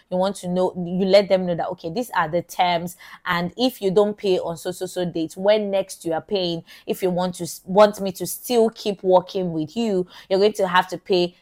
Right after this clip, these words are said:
so, so, so a month extra because you're paying late. So you want to also include that. And this also comes in hand in hand with communication. <clears throat> Next one is legal action. Now, this is the fifth step,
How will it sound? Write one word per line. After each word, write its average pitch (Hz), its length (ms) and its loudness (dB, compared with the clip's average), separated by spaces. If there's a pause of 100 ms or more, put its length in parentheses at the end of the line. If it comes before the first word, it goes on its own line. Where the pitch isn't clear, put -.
so, 202 140 0
so, 196 160 -2
so 196 180 4
a 165 140 6
month 175 420 -2
extra - 400 -6
because 151 440 -12
you're 156 100 -6
paying 160 380 -8
late. - 520 -12 (540)
So 165 260 2
you 165 200 0
want 185 240 0
to 180 100 -2
also 165 420 0 (140)
include 160 440 -4
that. 139 260 -6
And 160 260 -4
this 226 240 0
also 190 360 4
comes 180 320 -6
in 165 240 -12
hand 175 280 -2
in 165 80 -6
hand 160 400 -8
with 151 200 -8 (280)
communication. 156 1080 -2 (680)
<clears throat> - 0 - (1200)
Next 302 400 4
one 220 340 4
is 185 340 4 (260)
legal 208 500 8
action. 165 580 2
Now, 190 300 4 (260)
this 277 200 4
is 208 120 2
the 185 100 4
fifth 202 400 -4
step, - 500 2